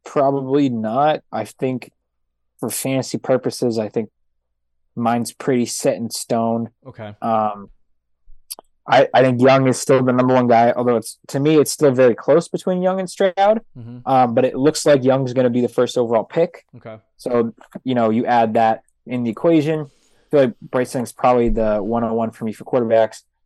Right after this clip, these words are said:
Speaker 1: Stroud, to me, is still number two. I think he's the clear second best guy. Um, and then Richardson's there at three for the upside, Will Levis at four, and then Hendon Hooker at five.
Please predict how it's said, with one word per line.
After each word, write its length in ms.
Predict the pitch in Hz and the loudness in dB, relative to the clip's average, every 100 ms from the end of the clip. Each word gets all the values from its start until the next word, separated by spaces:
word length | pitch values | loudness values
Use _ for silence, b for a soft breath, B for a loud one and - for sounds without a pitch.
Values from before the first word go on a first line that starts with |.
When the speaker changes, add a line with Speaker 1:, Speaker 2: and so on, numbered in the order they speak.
| _ | _
Speaker 1:
Stroud, 480 | - 151 139 135 127 | -4 2 4 4 0
to 120 | 135 | -4
me, 180 | 131 131 | 0 0
is 140 | 123 | -2
still 200 | - 135 | 0 0
number 280 | 127 123 117 | 2 0 -2
two. 200 | - 139 | -2 0
I 120 | 113 | 0
think 180 | 113 113 | -2 -8
he's 300 | 113 107 - | -8 -8 -12
the 440 | - 113 107 101 98 _ _ _ _ | -8 -2 -2 -2 -10 _ _ _ _
clear 260 | - 143 127 | 0 0 2
second 360 | - 131 131 | 0 -2 0
best 360 | 123 113 - - | -2 -2 -8 -4
guy. 320 | 120 117 123 _ _ _ _ _ _ - | 0 2 0 _ _ _ _ _ _ -4
Um, 500 | 120 113 110 104 - _ _ _ _ _ - | 0 0 0 -4 -12 _ _ _ _ _ -4
and 100 | 135 | -2
then 180 | 135 120 | 0 0
Richardson's 560 | 131 131 139 151 135 | -2 -2 -6 -6 0
there 160 | 131 131 | 2 2
at 120 | 107 | 0
three 240 | 123 135 | -2 0
for 140 | 135 127 | 0 0
the 100 | 120 | 2
upside, 600 | 123 - - 131 135 151 - 104 | 0 -2 2 4 4 0 -8 -6
Will 180 | 117 | -2
Levis 340 | 120 120 123 127 | 0 0 -2 -4
at 120 | 113 | -10
four, 480 | - 120 127 151 147 | -2 0 0 -2 -8
and 120 | 117 | -8
then 320 | 110 107 107 - | -8 -6 -10 -12
Hendon 240 | 127 120 | -10 -8
Hooker 240 | 117 117 110 | -8 -8 -8
at 80 | |
five. 300 | - 120 101 | -6 -4 -6